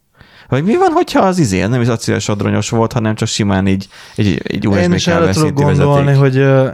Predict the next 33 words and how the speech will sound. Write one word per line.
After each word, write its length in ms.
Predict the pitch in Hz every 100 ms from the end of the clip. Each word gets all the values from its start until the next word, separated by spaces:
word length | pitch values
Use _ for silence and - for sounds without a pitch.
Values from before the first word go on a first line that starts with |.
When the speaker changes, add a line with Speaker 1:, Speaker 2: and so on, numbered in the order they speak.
| 127
Speaker 2:
itt 180 | 123 -
én 120 | 123
igazából 680 | 120 123 123 123 123 123 117 73 65 82 110 113
valószínűleg 460 | 120 117 117 117 110
Speaker 1:
És 120 | 113
Speaker 2:
tényleg 180 | 107 110
Speaker 1:
akkor 120 | 117 113
Speaker 2:
ilyen 140 | 113
Speaker 1:
az 100 | 117
Speaker 2:
egyszerű 200 | 110 120
Speaker 1:
beri 140 | 107 92
azt. 260 | 120 113
Speaker 2:
töltő. 200 | - 117 110 -
Igen. 360 | 120 117 110
Speaker 1:
Beri 280 | 117 110 95
azt, 180 | 95 -
hogyha 460 | 104 - 95 90 -
megszakad 480 | - 98 - 85 87
a, 220 | 82 104 - -
Speaker 2:
Igen, 260 | 120 113 113
igen, 200 | 110 107
Speaker 1:
az 60 |
Speaker 2:
igen. 120 | 107 110
Speaker 1:
áramkör. 460 | 127 127 143 139 -
Speaker 2:
Hát 100 | -
ez 80 | 143
Speaker 1:
Igazából 540 | 147 151 139 135 131 131
Speaker 2:
nem, 80 | 127
nem 160 | 139
volt 200 | 120 120
túl 240 | - 123 120
erősítve 540 | 113 117 - 113 123
ez. 300 | 117 117 117